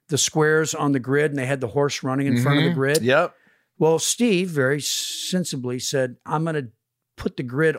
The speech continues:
Speaker 1: on him and then film him. And that'll be the three dimension I need to fit into the computer."
Speaker 2: Wow. He
Speaker 1: Yeah,
Speaker 2: thought
Speaker 1: you,
Speaker 2: about that. He was
Speaker 1: uh,
Speaker 2: the one who thought about it.
Speaker 1: I mean,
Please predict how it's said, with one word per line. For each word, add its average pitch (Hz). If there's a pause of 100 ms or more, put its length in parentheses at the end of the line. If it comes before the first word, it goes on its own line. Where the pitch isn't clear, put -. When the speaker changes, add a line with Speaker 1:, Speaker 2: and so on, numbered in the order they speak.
Speaker 1:
on 156
him 120 (880)
and 147
then 143
film 139
him. 120 (1080)
And 131
that'll 143
be 143
the 123
three 143
dimension 127
I 117
need 120
to 104
fit -
into 117
the 107
computer." 95 (100)
Speaker 2:
Wow. 69 (220)
He 110
Speaker 1:
Yeah, 107
Speaker 2:
thought 104
Speaker 1:
you, 104
Speaker 2:
about 92
that. 78
He 104
was 101
Speaker 1:
uh, -
Speaker 2:
the 95
one 87
who 80
thought 78
about 69
it. -
Speaker 1:
I 110
mean, 95